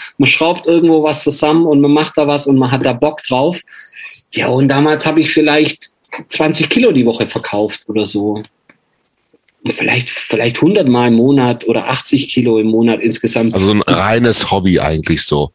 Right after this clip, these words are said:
Speaker 1: Ja, also ein Kleinunternehmen war das damals. Und es war schon,
Speaker 2: Schon
Speaker 1: also
Speaker 2: angemeldet, auch mit allem
Speaker 1: Ja, das mu-,
Speaker 2: Steuerscheiß
Speaker 1: musste
Speaker 2: und so.
Speaker 1: anders, weil das war zu dem Zeitpunkt, ab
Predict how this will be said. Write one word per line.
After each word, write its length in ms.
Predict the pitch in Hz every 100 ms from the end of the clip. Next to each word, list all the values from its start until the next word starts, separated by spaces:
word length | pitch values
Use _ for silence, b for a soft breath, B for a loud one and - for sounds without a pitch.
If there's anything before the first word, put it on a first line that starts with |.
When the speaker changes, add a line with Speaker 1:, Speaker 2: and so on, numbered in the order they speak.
| _ _ B -
Speaker 1:
Ja, 460 | 113 123 185 254 208
also 220 | 143 135
ein 260 | 127 113 117 _
Kleinunternehmen 800 | - 131 165 226 214 208 220 226
war 180 | 214 214
das 180 | 214 -
damals. 720 | 208 214 214 233 240 - - _ B B B -
Und 220 | 139 139
es 140 | 127
war 140 | 147 143
schon, 400 | - 160 180 175
Speaker 2:
Schon 140 | 147
Speaker 1:
also 120 | 120
Speaker 2:
angemeldet, 540 | 127 135 113 101 98 82
auch 140 | 90
mit 180 | 101 -
allem 360 | 92 95 95
Speaker 1:
Ja, 320 | 90 262 254 233
das 100 | 107
mu-, 0 |
Speaker 2:
Steuerscheiß 360 | 104 - 147
Speaker 1:
musste 260 | 175 190 156
Speaker 2:
und 60 | 139
so. 40 |
Speaker 1:
anders, 460 | 143 185 170 - 143
weil 240 | 139 120
das 240 | 117 123 -
war 160 | 147
zu 140 | 143 143
dem 180 | 147
Zeitpunkt, 440 | 151 147 143 156 139
ab 140 | 123